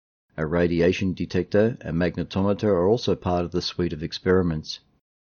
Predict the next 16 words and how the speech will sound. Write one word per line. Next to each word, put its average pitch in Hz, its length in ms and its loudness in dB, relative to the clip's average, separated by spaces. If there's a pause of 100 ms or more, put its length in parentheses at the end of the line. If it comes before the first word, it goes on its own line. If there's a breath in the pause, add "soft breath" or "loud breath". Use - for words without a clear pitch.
I 113 100 4
might 156 200 4
also 117 380 6
add 95 300 2
that 85 220 -4
during 107 300 4
this 85 160 0
time 87 380 2
we 95 200 0
outfitted 113 580 0
the 92 80 -6
container 87 580 -4
with 90 180 -4
a 87 140 -2
Faraday 104 500 2
cage, 82 560 -2